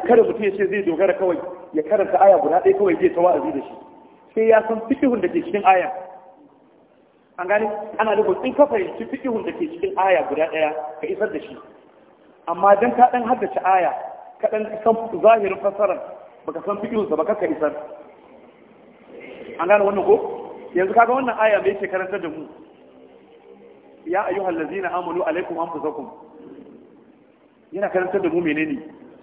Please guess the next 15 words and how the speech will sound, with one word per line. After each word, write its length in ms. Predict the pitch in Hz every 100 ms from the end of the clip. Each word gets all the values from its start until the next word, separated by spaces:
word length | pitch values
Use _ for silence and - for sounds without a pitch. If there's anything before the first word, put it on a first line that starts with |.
| - - -
Ya 180 | 170 190
ku 140 | 233
wanda 160 | 190 175
kuka 140 | 170
yi 160 | 165 175
imani, 320 | 180 185 180 - - - - -
ku 100 | 208
lizimci 420 | 202 185 180 - 226
kawukanku. 640 | 220 233 226 165 - 135 - - - - - - -
Kowa 340 | 254 254 262 233
ya 60 |
tsaya 240 | 214 220 185
ya 80 |
kwaci 260 | - 160 -
kansa. 340 | 196 170 135